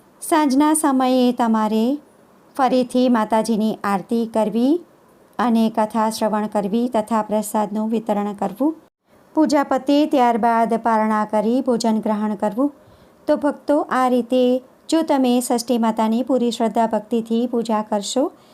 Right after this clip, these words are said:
તો માતા ષષ્ઠી તમારા પર પ્રસન્ન થશે.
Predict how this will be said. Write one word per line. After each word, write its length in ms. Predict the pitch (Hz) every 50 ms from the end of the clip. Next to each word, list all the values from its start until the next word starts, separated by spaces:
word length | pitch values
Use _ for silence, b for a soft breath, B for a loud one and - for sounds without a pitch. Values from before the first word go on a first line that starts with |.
| B B B B B _ -
તો 120 | 320 311
માતા 400 | 311 294 277 269 269 269 269 269
ષષ્ઠી 520 | 262 269 - 269 247 254 - - 262 277 277
તમારા 400 | - 240 226 226 214 214 214 214
પર 220 | 214 220 214 214
પ્રસન્ન 580 | 226 220 220 214 214 - 220 214 208 208 214 208
થશે. 460 | 208 - 220 208 208 - 302 320 320